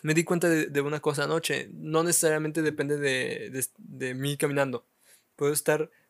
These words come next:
sentado sin ver la nada caminando, pero caminar me, me, no sé, me ayuda, o sea, me ayuda como que a pensar que sí estoy haciendo algo, porque me di cuenta que mi proceso creativo,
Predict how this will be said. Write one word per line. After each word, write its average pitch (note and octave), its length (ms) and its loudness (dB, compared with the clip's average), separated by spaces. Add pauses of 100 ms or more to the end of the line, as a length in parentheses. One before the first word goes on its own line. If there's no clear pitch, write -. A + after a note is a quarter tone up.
(280)
sentado D3+ 540 4
sin D3 240 0
ver C#3+ 160 2
la D#3 160 0
nada C#3+ 260 0
caminando, D3 480 -4
pero D#3 320 0
caminar G3 320 2
me, A3+ 220 2
me, F#3 400 -2
no G3+ 160 0
sé, E4 180 4
me G4+ 80 4
ayuda, D4+ 460 4
o - 20 2
sea, C4+ 140 -2
me C4 100 -2
ayuda C4+ 260 -2
como C#4 240 -8
que B3+ 80 -2
a B3 60 0
pensar A#3 380 -2
que B3+ 100 -2
sí C4 80 -4
estoy B3 160 -4
haciendo B3+ 260 -2
algo, C4 220 -2
porque A#3+ 260 -6
me B3 100 -4
di C4+ 100 -8
cuenta C#4+ 260 -10
que C#4+ 80 -14
mi C4 120 -8
proceso A#3+ 340 -8
creativo, B3 360 -8